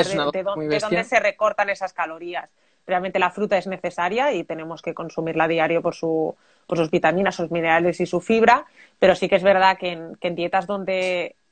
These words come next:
Speaker 1: eh, este consumo calórico ya empieza a ser bastante bajo, normalmente de donde se quitan podría ser de ahí, que es un fallo porque se tiene que seguir introduciendo fruta y supongo que lo preguntan más bien por el mundo de la competición, que es lo que se ve por redes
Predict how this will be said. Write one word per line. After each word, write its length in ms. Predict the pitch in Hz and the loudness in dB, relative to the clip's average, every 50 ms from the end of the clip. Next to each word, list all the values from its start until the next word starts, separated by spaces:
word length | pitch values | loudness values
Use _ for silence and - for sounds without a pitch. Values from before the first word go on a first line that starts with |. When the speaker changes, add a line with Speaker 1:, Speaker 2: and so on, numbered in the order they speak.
| _ _ | _ _
Speaker 1:
eh, 200 | - 185 175 170 | -8 -6 -6 -6
este 200 | 170 175 - 220 | -6 -6 -8 -6
consumo 360 | 208 220 202 - - 202 202 196 | -6 -6 -6 -4 -4 -4 -2 0
calórico 480 | - 190 196 208 202 196 185 - 175 | 2 2 2 2 0 0 -4 -4 -4
ya 200 | 175 170 170 165 | -2 0 0 0
empieza 300 | 185 185 175 180 175 - | 0 -2 -4 -6 -4 -4
a 40 | 180 | -4
ser 200 | - - 202 190 | 0 2 0 2
bastante 480 | 160 160 156 - - 175 180 175 190 190 | 2 -4 -6 -4 -6 -6 -4 -4 -2 2
bajo, 460 | 196 190 196 196 - 208 214 220 - _ _ - - - | 2 2 2 2 2 0 0 0 -4 _ _ -20 -16 -6
normalmente 560 | - 196 185 175 180 180 180 190 190 185 196 | -4 -4 -2 -2 -2 -4 -4 -4 -4 -4 -2
de 140 | 202 196 196 | 0 0 2
donde 260 | 190 190 190 185 190 | 2 2 2 0 -4
se 240 | 185 - - 185 180 | -4 -4 -6 -6 -6
quitan 580 | - 202 208 214 214 208 196 202 208 214 214 - _ _ _ _ | -4 -6 -6 2 2 2 2 2 0 -6 -10 -16 _ _ _ _
podría 400 | - 190 170 170 175 180 180 180 | 2 2 2 4 0 -2 -2 -2
ser 220 | - 202 180 175 | -2 -2 -2 -2
de 80 | 170 170 | -2 -2
ahí, 280 | 147 156 170 170 160 - _ _ | -2 -2 -2 -4 -8 -10 _ _
que 80 | - 196 | -4 -4
es 100 | 185 - | -2 -2
un 140 | 226 208 | -6 -2
fallo 320 | 214 214 214 240 262 233 180 | 2 4 4 4 4 2 0
porque 180 | 180 165 170 | -2 -8 -8
se 140 | 160 - 165 156 _ _ | -12 -16 -16 -18 _ _
tiene 280 | 196 214 226 233 247 | -6 -4 -4 -4 -4
que 100 | 214 208 | -6 -8
seguir 400 | 190 - - 170 160 185 233 240 | -8 -6 -6 -6 -4 -2 -2 0
introduciendo 1120 | 220 185 180 - 170 175 175 170 - - 180 175 175 175 180 175 175 175 175 175 175 175 - | 0 -2 -2 -2 -2 -2 -2 -4 -2 -4 -4 -4 0 0 2 2 2 2 2 0 0 -2 -2
fruta 480 | _ 240 254 269 - - 269 294 311 - | _ 0 0 2 4 4 4 4 4 0
y 180 | - 208 196 185 | -2 -2 -2 -2
supongo 380 | - - 196 - 214 220 233 214 | -2 -6 -2 0 0 0 2 2
que 100 | 240 233 | 2 2
lo 60 | 226 | 4
preguntan 420 | 214 208 208 214 214 226 220 214 | 4 2 0 2 2 2 2 4
más 160 | 214 202 190 | 2 0 0
bien 180 | - 202 202 202 | 0 -4 -4 -2
por 140 | - 220 208 | -2 0 0
el 240 | 196 185 175 165 165 | 0 0 0 -4 -6
mundo 240 | 180 196 202 208 | -6 -4 0 2
de 100 | 214 214 | 4 4
la 120 | 196 185 180 | 4 4 2
competición, 600 | 196 175 175 - 185 180 185 180 - 208 208 208 202 | 0 -4 -4 -4 -4 -4 -6 -4 -4 -4 -4 -4 -6
que 60 | 190 | -8
es 80 | 175 | -6
lo 120 | 185 190 190 | -6 -6 -6
que 100 | - 175 | -6 -14
se 140 | - 185 175 | -16 -12 -10
ve 120 | 185 185 | -10 -10
por 280 | - - 190 180 170 - | -4 -2 -4 -2 -2 0
redes 420 | 190 202 196 190 196 214 214 _ | 0 0 0 -2 -8 -10 -12 _